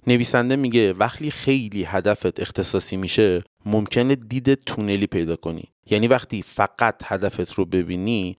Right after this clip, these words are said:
سایر جنبه‌های زندگیت رو ممکنه که اصلاً کلاً نبینی. مثلاً میگی که «می‌خوام وزن کم کنم»،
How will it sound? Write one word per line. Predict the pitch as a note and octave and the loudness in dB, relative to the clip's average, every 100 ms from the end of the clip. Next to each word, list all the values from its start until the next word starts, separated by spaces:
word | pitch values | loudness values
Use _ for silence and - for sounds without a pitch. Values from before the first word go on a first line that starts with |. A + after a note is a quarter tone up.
| _ | _
سایر | - - A#2 A2 B2+ F#2+ F2 | 0 4 4 4 2 2 -2
جنبه‌های | D#2 G#2+ G#2 G2+ G2+ A#2+ | 0 0 2 2 4 4
زندگیت | G2+ G2 G2 A2+ C3 | 2 0 0 0 -4
رو | - B2+ A#2+ A#2 | 2 4 4 0
ممکنه | G#2+ G2+ A2+ A2+ | -6 -2 -2 0
که | A2+ | 0
اصلاً | G2+ A2 | 0 2
کلاً | G#2 G2 | 2 2
نبینی. | G2 F#2 D#2+ E2 D#2+ _ _ - | 0 -4 -6 -10 -12 _ _ 0
مثلاً | G#2+ - A2+ A#2 | 2 4 4 4
میگی | B2+ B2+ A2+ B2 | 2 0 0 2
که | C3 B2 | 4 4
«می‌خوام | A2+ B2 A#2 | 2 0 4
وزن | A2+ G2 | 2 2
کم | - E2 | -4 -10
کنم»، | - E2 - | -8 -10 -10